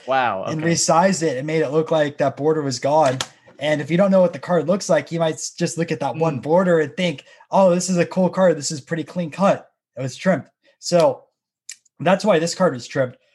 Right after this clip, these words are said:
Speaker 2: Also, if you look at it closely, I know it's gonna be hard to pick up on video, um, but if you look under the loop, a qu-, a edge that was trimmed is gonna look different. Um, it's, it's kinda hard to explain over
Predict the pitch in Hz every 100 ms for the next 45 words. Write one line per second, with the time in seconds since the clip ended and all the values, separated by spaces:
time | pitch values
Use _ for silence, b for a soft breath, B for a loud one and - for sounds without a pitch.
0 | _ - 185 185 190 185 170 170 170 123
1 | 165 160 139 131 143 143 135 123 156 151
2 | 131 151 139 135 _ - 143 139 123 _
3 | 123 123 175 160 139 127 B B - 139
4 | 135 120 156 147 170 196 196 180 143 127
5 | 160 208 - - _ _ _ _ _ -
6 | 175 156 - - - - 160 156 147 170
7 | - 214 180 170 - 160 175 180 143 160
8 | 151 147 156 - 151 147 135 107 _ -
9 | 123 135 123 - - 143 - - _ -
10 | - 180 175 202 196 185 170 - 175 160
11 | 151 151 139